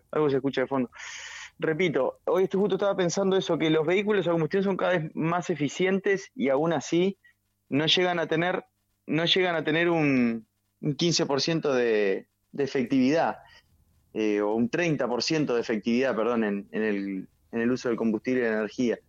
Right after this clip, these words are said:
Los autos híbridos lo que ayudan a hacer es aprovechar un poco, eh, eh, mejorar la eficiencia utilizando en los rangos quizás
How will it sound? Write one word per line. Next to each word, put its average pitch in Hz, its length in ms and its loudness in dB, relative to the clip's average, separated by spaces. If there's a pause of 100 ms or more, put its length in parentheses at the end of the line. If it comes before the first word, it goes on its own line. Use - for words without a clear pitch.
(600)
Los 127 140 -4
autos 196 340 -2
híbridos 214 420 2
lo 127 120 0
que 131 80 0
ayudan 170 340 0
a 127 40 -2
hacer 180 220 -2
es 160 120 -2
aprovechar 117 460 0
un 127 140 0
poco, 139 460 0 (760)
eh, 95 600 0 (440)
eh, 98 100 -2
mejorar 123 480 0
la 135 120 0
eficiencia 160 680 0
utilizando 113 720 0
en 107 160 0
los 104 140 0
rangos 120 420 0
quizás - 480 -4